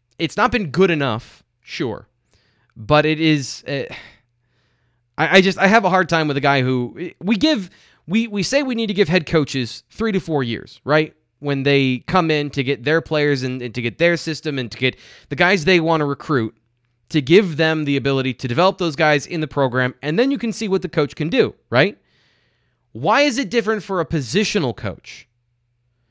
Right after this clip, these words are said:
If the Penn State offensive line was a problem, and last year, uh, one of the problems was when they wanted to operate the offense they wanted at the beginning of the season, they couldn't pass block.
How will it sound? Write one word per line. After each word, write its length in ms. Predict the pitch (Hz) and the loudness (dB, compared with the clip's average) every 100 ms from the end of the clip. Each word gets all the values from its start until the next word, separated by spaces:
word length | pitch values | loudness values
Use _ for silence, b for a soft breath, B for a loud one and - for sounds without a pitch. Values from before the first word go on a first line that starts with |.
| _ _ _ - | _ _ _ -2
If 140 | 175 | -2
the 80 | 170 | 2
Penn 160 | 254 233 | 0 4
State 140 | 226 | 4
offensive 380 | 190 196 180 151 | 4 2 -2 -2
line 180 | 143 127 | 0 -2
was 120 | 123 | -4
a 40 | |
problem, 420 | - 110 98 104 - | -2 -2 -2 -6 -6
and 200 | 131 110 | -4 0
last 400 | 160 214 - 165 | 4 2 0 -2
year, 340 | 165 151 143 _ _ _ _ _ _ _ _ _ | 0 0 -4 _ _ _ _ _ _ _ _ _
uh, 360 | 135 131 127 - | 2 4 4 0
one 300 | 151 123 214 | -6 4 4
of 80 | 233 | 4
the 60 | |
problems 380 | - 220 220 156 | 2 4 4 0
was 140 | 160 | -2
when 100 | 156 | -2
they 80 | 143 | -2
wanted 280 | 139 185 202 | 2 2 4
to 80 | 170 | 2
operate 400 | 170 180 180 147 | 0 -2 -4 -4
the 120 | 139 | 0
offense 380 | 143 165 185 170 | 2 2 0 -2
they 100 | 143 | -2
wanted 280 | 139 165 151 | 2 2 0
at 40 | |
the 60 | 120 | -2
beginning 320 | 113 160 214 | 0 2 2
of 40 | |
the 60 | 214 | -2
season, 300 | 240 240 214 | -4 -4 -4
they 80 | 165 | 2
couldn't 240 | 208 170 | 2 4
pass 240 | 143 185 - | 2 0 0
block. 360 | 107 85 - | -4 -4 -18